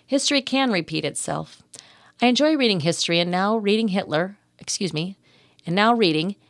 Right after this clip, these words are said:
Hitler, A Study in Tyranny by Alan Bullock, I read an interesting passage that stuck in my mind.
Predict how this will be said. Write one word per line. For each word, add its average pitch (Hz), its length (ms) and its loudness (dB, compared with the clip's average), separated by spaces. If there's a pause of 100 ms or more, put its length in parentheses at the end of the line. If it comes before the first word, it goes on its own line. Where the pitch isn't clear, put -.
(100)
Hitler, 175 480 0
A 190 80 -6
Study 208 360 -2
in 160 100 -4
Tyranny 180 640 -2
by 170 180 0
Alan 185 280 0
Bullock, 160 400 -2 (340)
I 220 80 2
read 233 180 6
an 233 140 4
interesting 269 480 -2
passage 180 540 -2
that 196 120 -2
stuck - 300 -4
in 156 100 -2
my 151 140 0
mind. 156 440 -2